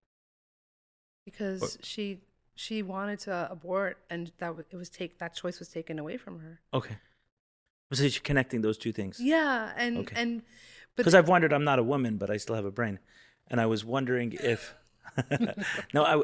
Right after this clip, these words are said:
Speaker 2: I was wondering if that's, like, that, it feels to me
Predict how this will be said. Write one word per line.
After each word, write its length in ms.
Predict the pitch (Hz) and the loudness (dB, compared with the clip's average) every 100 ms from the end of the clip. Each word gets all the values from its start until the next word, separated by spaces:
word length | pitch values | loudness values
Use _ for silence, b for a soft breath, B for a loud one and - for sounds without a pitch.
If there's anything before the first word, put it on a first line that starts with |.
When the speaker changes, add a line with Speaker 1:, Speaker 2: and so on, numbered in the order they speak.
| - | 2
Speaker 2:
I 40 | |
was 160 | 147 120 | 2 2
wondering 360 | 139 156 151 127 | 2 4 4 2
if 160 | - | -2
that's, 540 | - 139 139 - - - B B B B | -2 2 2 0 -4 -6 B B B B
like, 200 | 131 120 | 2 4
that, 320 | 147 156 - - | 2 2 -2 -8
it 120 | 123 | -6
feels 580 | - - - 175 175 - | -4 -4 2 4 4 2
to 140 | - 147 | 2 2
me 500 | 139 120 110 107 | 4 4 4 -2